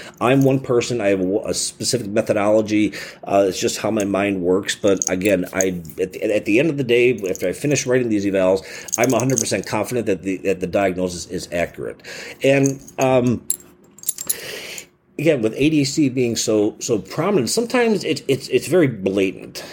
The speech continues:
you know, where you can see, um,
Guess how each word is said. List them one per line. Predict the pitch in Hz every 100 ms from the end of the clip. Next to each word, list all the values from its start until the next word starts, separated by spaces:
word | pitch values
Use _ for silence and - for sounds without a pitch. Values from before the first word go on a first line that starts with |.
| -
you | - 107
know, | 104
where | 104 107
you | 110
can | - 107
see, | - 120 113 110 104 95 - 98
um, | 95 95 90 87 80